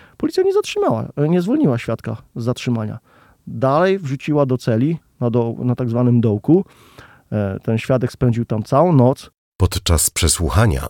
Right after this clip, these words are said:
Speaker 2: Anna T. powiedziała, że to Piotr Ogrodniczuk pobił i wypchnął przez okno Jacka B. Dzięki temu z podejrzanej stała się świadkiem w sprawie.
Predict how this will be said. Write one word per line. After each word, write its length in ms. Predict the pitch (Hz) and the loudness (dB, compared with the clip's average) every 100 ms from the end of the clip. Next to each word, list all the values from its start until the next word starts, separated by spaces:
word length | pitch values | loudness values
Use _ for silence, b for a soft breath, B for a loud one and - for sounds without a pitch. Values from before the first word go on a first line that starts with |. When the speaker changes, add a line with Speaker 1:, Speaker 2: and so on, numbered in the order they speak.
| - | -4
Speaker 2:
Anna 380 | 156 170 156 135 | 0 2 2 2
T. 280 | 92 92 92 | 4 4 4
powiedziała, 560 | 87 85 73 73 85 | 2 2 2 2 2
że 140 | 80 73 | 2 0
to 160 | 82 - | -2 0
Piotr 400 | 87 82 95 95 | 0 2 2 0
Ogrodniczuk 840 | 85 76 90 76 104 98 62 - - | 0 2 2 4 4 2 -4 -12 -2
pobił 500 | 90 82 90 110 123 | 2 2 2 0 0
i 160 | 82 69 | -4 -2
wypchnął 520 | 76 - 87 78 76 | -2 -2 0 0 0
przez 240 | - 78 | -2 -2
okno 340 | 71 69 76 71 | -4 -4 -2 -2
Jacka 420 | 58 - - 73 | -2 -6 -4 -4
B. 220 | 62 - - _ _ 80 | -4 -6 -16 _ _ 0
Dzięki 320 | 80 - 78 | 0 0 0
temu 380 | 95 90 104 110 | 2 4 2 0
z 60 | |
podejrzanej 680 | - 76 73 87 85 85 82 | -2 -2 0 2 2 2 0
stała 340 | - 82 80 | 0 0 0
się 140 | 82 78 | -2 -4
świadkiem 560 | - 67 - 73 95 | -4 -6 -4 -4 -4
w 100 | - | -4
sprawie. 560 | - 69 62 58 - | -6 -4 -4 -6 -10